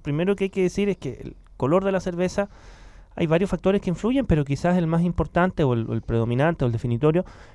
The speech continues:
es el tostado de los, eh, cereales. Entonces ahí tenemos rubia, ámbar, roja, café,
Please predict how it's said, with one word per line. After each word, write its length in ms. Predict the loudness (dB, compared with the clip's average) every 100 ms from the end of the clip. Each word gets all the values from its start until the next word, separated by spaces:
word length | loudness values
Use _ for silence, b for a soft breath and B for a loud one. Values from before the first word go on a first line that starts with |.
| B 0
es 340 | 2 2 -4 -6
el 140 | -4
tostado 440 | -4 -2 0 2 0
de 80 |
los, 420 | 0 -2 -4 -12 -14
eh, 240 | -10 -10 -10
cereales. 460 | -4 4 4 4
Entonces 380 | -2 -10 -8 -6
ahí 60 | -6
tenemos 420 | -6 -6 -6 -8
rubia, 640 | 0 2 4 2 2 -2 -6
ámbar, 520 | -6 -4 -2 -2 -4 -8 -20 -8
roja, 760 | 0 0 0 -2 -2 -2 -6 -14 -12
café, 640 | -12 -6 -4 -2 -4 -8